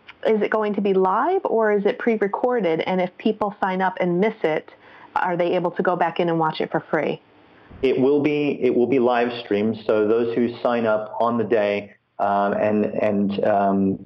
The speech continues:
Speaker 2: you know, actually watch it, yes, it will be live. It will be recorded, and it will then be put up on, uh, the Spiritual Underground site in the members area, in the free members area.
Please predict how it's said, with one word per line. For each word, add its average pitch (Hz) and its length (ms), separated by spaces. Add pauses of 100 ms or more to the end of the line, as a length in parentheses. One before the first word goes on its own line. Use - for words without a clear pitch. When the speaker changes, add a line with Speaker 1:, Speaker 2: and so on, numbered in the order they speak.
Speaker 2:
you 113 80
know, 104 80
actually 110 300
watch 107 300
it, 110 80
yes, 107 240
it 110 80
will 120 120
be 123 140
live. 107 340 (340)
It 110 100
will 127 240
be 139 140
recorded, 110 560
and 110 200
it 110 180
will 117 240
then 107 220
be 110 140
put 110 220
up - 360
on, 104 340
uh, 101 220
the 104 160
Spiritual 113 320
Underground 104 440
site 101 280
in 104 100
the 98 60
members 113 380
area, 101 320
in 110 60
the 107 140
free 123 180
members 104 380
area. 92 340